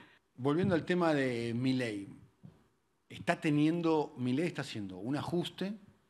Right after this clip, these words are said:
no le vamos a poner cifras, si querés ponerle vos cifras, pero es un ajuste que es el más profundo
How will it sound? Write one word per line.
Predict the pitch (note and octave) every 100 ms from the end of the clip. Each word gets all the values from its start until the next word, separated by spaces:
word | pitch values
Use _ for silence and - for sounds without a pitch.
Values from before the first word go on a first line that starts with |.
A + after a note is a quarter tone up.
| _ _
no | C3+
le | D3
vamos | D3 C#3 B2+
a | -
poner | A2+ B2 A2+
cifras, | - F3 F3 C3
si | G#2+
querés | A2 A#2+
ponerle | A#2 A2+
vos | G#2+ A2+
cifras, | C#3+ C3+ C#3+ D3+ - - - _ -
pero | A#2+
es |
un | C#3+
ajuste | B2 D3+ D3 D3
que | - B2
es | A2+ - - -
el | B2+ C3+
más | F3 G#3 G#3 -
profundo | E3+ - A3+ B3 B3+ B3 B3